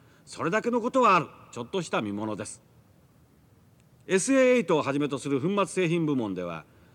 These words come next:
鉄道で運ばれてくる原材料の積み下ろしから完成品に至るまで、すべてオートメ化された一貫生産。液体製品部門は、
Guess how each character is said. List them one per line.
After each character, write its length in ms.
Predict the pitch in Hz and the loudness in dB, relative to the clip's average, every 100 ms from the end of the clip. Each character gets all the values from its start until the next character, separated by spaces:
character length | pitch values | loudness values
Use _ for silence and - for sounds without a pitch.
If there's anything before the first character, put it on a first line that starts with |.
| _ - | _ -4
鉄 280 | 180 180 220 | 0 0 4
道 180 | 240 226 | 4 6
で 100 | 196 | 4
運 220 | 185 170 | 0 2
ば 80 | 202 | 0
れ 80 | |
て 100 | 190 | 0
く 100 | 180 | -2
る 120 | 180 127 | 0 2
原 200 | 175 196 | 0 2
材 160 | 196 | 2
料 180 | 175 156 | 2 2
の 100 | 143 | 0
積 160 | 131 165 | -2 0
み 60 | |
下 120 | 196 | 2
ろ 100 | 196 | 0
し 80 | 180 | 0
か 80 | 185 | -2
ら 100 | 165 | -2
完 200 | 160 185 | -2 0
成 140 | 202 | 0
品 140 | 196 196 | 0 0
に 100 | 190 | 0
至 140 | 190 | 0
る 80 | 180 | 0
ま 100 | 135 | -2
で、 120 | 104 - - - | -4 -12 -20 -14
す 160 | - 262 | -4 2
べ 140 | 285 | 4
て 140 | 214 | 4
オ 180 | 147 175 | 2 2
ー 40 | 214 | 4
ト 100 | 214 | 2
メ 80 | |
化 120 | 196 185 | 0 0
さ 120 | 180 | 0
れ 60 | |
た 120 | 160 147 | -2 -4
一 180 | 110 - | -6 -8
貫 240 | - 196 180 | -2 -2 0
生 220 | 165 120 | -2 -4
産。 140 | - - _ _ _ _ _ _ _ _ _ _ _ _ - | -4 -20 _ _ _ _ _ _ _ _ _ _ _ _ -4
液 200 | 147 - | -2 2
体 160 | 202 | 2
製 160 | 190 202 | 4 2
品 160 | 196 196 | 2 2
部 80 | |
門 200 | 180 143 | 2 2
は、 260 | 120 104 | 2 -2